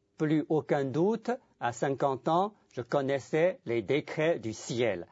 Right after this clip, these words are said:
À soixante ans, j'avais un discernement parfait. À soixante-dix ans,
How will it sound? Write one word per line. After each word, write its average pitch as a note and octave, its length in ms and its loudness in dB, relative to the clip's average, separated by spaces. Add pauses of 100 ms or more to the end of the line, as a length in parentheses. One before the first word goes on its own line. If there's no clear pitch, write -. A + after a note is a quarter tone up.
(160)
À A2 120 -4
soixante D#3 560 0
ans, G3 260 2 (380)
j'avais C3+ 440 2
un C3 160 -2
discernement D3 800 0
parfait. D3 720 0 (220)
À A2+ 120 -2
soixante-dix C3 840 -2
ans, F3 200 0